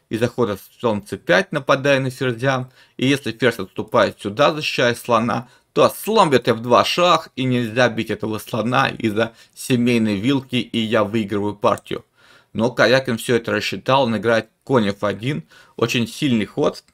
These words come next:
пытаясь перевести коня на поле е три для того, чтобы дополнительно атаковать мою центральную пешку. Я пока прогоняю ферзя, ферзь отступает на эф четыре, и вот эта позиция на самом деле примерно равна. Я мог бы здесь сыграть, скажем, ферзь е семь,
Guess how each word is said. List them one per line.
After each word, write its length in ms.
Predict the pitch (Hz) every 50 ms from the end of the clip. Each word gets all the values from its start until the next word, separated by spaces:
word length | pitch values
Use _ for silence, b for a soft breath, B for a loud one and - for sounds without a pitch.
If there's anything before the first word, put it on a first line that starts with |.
| _ _
пытаясь 420 | - 120 - - 131 123 117 110 -
перевести 520 | - 131 127 120 117 135 127 - - 165
коня 360 | 143 - 123 110 113 113 107
на 80 | 107 98
поле 280 | - - 120 117 98
е 140 | 101 98 113
три 300 | - - - 143 170 190
для 80 | 147 101
того, 260 | - - 104 110 120
чтобы 280 | 117 - - 107 - 98
дополнительно 720 | 95 107 - - 123 110 107 104 117 120 120 - 117 107
атаковать 720 | - - 107 - - - - 107 104 98 107 107 - -
мою 200 | 107 101 104 101
центральную 560 | 92 - 110 104 - - 107 98 95 98 107 -
пешку. 460 | - - 107 - - - - - _ b b b b b b b b
Я 100 | 120 117
пока 460 | - 110 107 - - 107 104 - - _ _ _ -
прогоняю 540 | 117 117 107 120 120 117 113 107 101 98
ферзя, 540 | - - 104 101 95 101 131 143 147 165 - _ _
ферзь 200 | - 123 117 -
отступает 640 | 98 - _ - 98 - - 123 107 101 101 - -
на 160 | 113 - - -
эф 180 | 110 107 -
четыре, 520 | - - 190 - - 175 185 185 175 170 - b b b b b b b b
и 100 | 175 196
вот 200 | 180 180 180 190
эта 180 | 180 - 151
позиция 500 | - - 120 110 110 151 165 165 - 131
на 140 | 110 104 98
самом 340 | - - 127 123 113 104 107
деле 220 | 117 131 120 107
примерно 480 | - - 123 120 120 123 113 107 104 101
равна. 520 | 104 104 101 98 104 113 113 147 147 - b b b b
Я 160 | b 110 117
мог 200 | 113 120 127 123
бы 120 | 110 110 98
здесь 240 | 104 113 104 - -
сыграть, 380 | - 107 101 117 113 104 - -
скажем, 420 | - - 117 107 101 107 98 - _
ферзь 280 | - 135 110 101 -
е 160 | - 101 101 95
семь, 400 | - - - 143 160 175 190